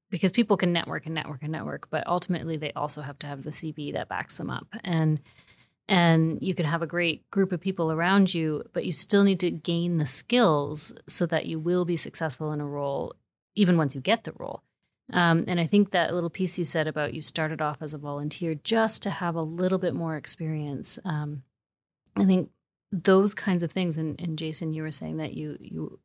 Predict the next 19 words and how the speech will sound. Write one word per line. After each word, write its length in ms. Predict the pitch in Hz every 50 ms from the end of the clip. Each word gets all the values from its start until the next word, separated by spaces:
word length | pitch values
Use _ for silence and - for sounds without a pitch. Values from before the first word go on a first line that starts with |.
| _ _ _ _
had 260 | - - - 160 147
a, 180 | 151 147 139 - -
a 80 | 180 165
voluntary 760 | 151 156 151 156 156 156 - 156 156 151 151 151 147 147 - _ _ _ _ _ _ _ _ -
president, 540 | - 226 202 185 160 147 - - - - _ -
um, 240 | - 156 156 151
president 320 | 147 - 165 156 170 165 160
of 60 | 160
the 100 | 156 -
Postdoc 320 | 180 175 - 190 185 185
Association, 500 | 180 - 190 185 - 190 185 175 - 190
I 60 | 180 170
think 160 | 185 185 170
you 80 | 185
said, 200 | 175 - 180 170
or 80 | 175 170
something 240 | - 185 175 180 175
like 160 | - 170 -
that. 240 | - 175 170 -